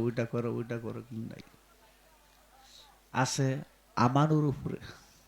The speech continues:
যারা ঈমান আনছে, ইয়া আইয়ুহাল্লাযীনা আমানু, এই আমানুদের উপরে হুকুম আছে। কোরআনে বলতে গেলে পাতায়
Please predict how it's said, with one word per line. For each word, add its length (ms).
যারা 280
ঈমান 300
আনছে, 300
ইয়া 240
আইয়ুহাল্লাযীনা 1000
আমানু, 600
এই 120
আমানুদের 640
উপরে 400
হুকুম 340
আছে। 280
কোরআনে 340
বলতে 400
গেলে 200
পাতায় 440